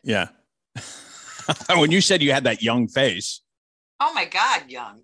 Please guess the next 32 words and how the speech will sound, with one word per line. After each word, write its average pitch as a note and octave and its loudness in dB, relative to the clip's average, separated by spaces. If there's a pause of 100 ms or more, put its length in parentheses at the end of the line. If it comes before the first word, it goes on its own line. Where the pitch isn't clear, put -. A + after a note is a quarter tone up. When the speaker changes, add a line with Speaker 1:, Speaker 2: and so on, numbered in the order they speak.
Speaker 2:
I C4+ 2
mean, D#4+ -2
Speaker 1:
So D#4 4
Speaker 2:
I E4+ 6
was D4+ -4
undercover C#4 0
in B3+ -2
the G#3+ 2
high G3 -2
schools. B2 -10
I G3 -2
gotta A#3 0
ask G3+ 2
Speaker 1:
I F3+ 6
was A#3 6
gonna A#3 2
Speaker 2:
you. A#3 6
Speaker 1:
ask C4 6
you E3+ 6
that. B2+ 2
Some D#3+ 0
twenty-one G3 4
Jump F3 6
Speaker 2:
Yes. F3+ 2
Speaker 1:
Street A2+ -2
going G#2 -8
on. F2+ -10 (180)
<laughs> - 2
Speaker 2:
I - -4
got F4+ 4 (160)
asked - 0
to - -4